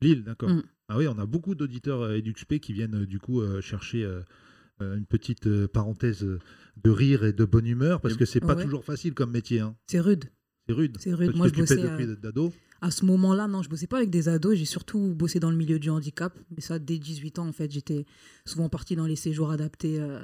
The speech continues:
Speaker 2: pour personnes en situation de handicap. Et, euh, et là, je bossais avec des adultes en situation d'exclusion, donc, euh, à la rue, squat, euh, sans-abri. Voilà.
Speaker 1: Et tu les aidais à trouver un logement ou
Speaker 2: Alors, nous, on était un, une structure d'accueil, en fait.
Speaker 1: Ah,
Speaker 2: Donc, on
Speaker 1: d'accord,
Speaker 2: recueille-,
Speaker 1: ok.
Speaker 2: après, on travaillait en réseau avec, euh,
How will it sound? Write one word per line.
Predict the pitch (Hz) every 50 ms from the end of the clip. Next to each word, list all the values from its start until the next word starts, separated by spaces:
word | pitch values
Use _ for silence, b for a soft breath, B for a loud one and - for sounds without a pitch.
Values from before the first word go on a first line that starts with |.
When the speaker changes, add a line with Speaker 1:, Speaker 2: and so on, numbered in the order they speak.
| - - - - - 180 -
Speaker 2:
pour | - - - -
personnes | - - - 135 - 160 160
en | 160
situation | - - 170 - - 165
de | 156
handicap. | 156 160 147 143 - - 180 185 - - B B B B B B B B B B B _ -
Et, | 170 175 175 175
euh, | 170 170 170 165 165 160 160 160 165 160 -
et | 156 170
là, | 175 196
je | 170
bossais | 147 165 - -
avec | 180 156 160 165
des | 147 160 156 160
adultes | 160 156 147 180 156 -
en | 160 160
situation | - - 170 - - 165 156 - 170 160
d'exclusion, | 151 147 - - - 160 151 151 165 175 175
donc, | 156 151 160 151 -
euh, | 156 156 -
à | 156 156
la | 156 156 156
rue, | 156 175 170 170 170
squat, | 170 - - - - 156 160 165 - - 139
euh, | 131 147
sans-abri. | - - 143 139 139 151 151 147 156 151 - _ _ _ _ -
Voilà. | - 175 175 - _ _
Speaker 1:
Et | 123 107
tu | - 117
les | 107 107 101 110
aidais | 113 127
à | 123
trouver | 110 107 117 110
un | 107 107
logement | 107 107 110 123 147 175 190 175 147
ou | 120 110 - - 113 _ _ _ _ _
Speaker 2:
Alors, | 180 175 175 170
nous, | 185 214
on | 220
était | 190 175 - - 170 165 165
un, | 165 160 160 160 160 160 156 156 156 147
une | - 156 160
structure | - - 196 - - - 190
d'accueil, | 170 160 147 - - 185 185 175 160 156
en | 143
fait. | 143 - 156 143 - - - 165
Speaker 1:
Ah, | -
Speaker 2:
Donc, | - 117
on | 120
Speaker 1:
d'accord, | 151 143 127
Speaker 2:
recueille-, | 113 104 170 165
Speaker 1:
ok. | - -
Speaker 2:
après, | 170 - - 185
on | 185 175 160 156 151 147
travaillait | - - 160 151 156 156
en | 156 156 156
réseau | 160 165 160 151 165 170 170
avec, | 156 156 143 156 143 - -
euh, | 147 131 131